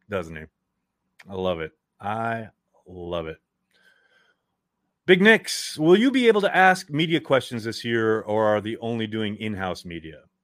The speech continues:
Uh, well, they're not doing just in-house, meaning they're not just doing team media, but yes, they are only, uh, holding press conferences live in the room. They're not having any kind of remote slash Zoom component.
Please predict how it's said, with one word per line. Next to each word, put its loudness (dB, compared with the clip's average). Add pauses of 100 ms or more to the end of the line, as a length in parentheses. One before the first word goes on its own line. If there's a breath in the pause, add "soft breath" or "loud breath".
(120)
Uh, -4
well, 2
they're -4
not -2
doing -8
just -12
in-house, -6
meaning -12
they're -6
not -2
just -12
doing -10
team -6
media, -10
but -14
yes, -4 (280 soft breath)
they -2
are 4
only, 0 (300)
uh, -8
holding -4
press -4
conferences -14
live -12 (140)
in -8
the -12
room. -16
They're -10
not -6
having -8 (340 soft breath)
any -2
kind 0
of -6
remote -4
slash -6
Zoom -10
component. -16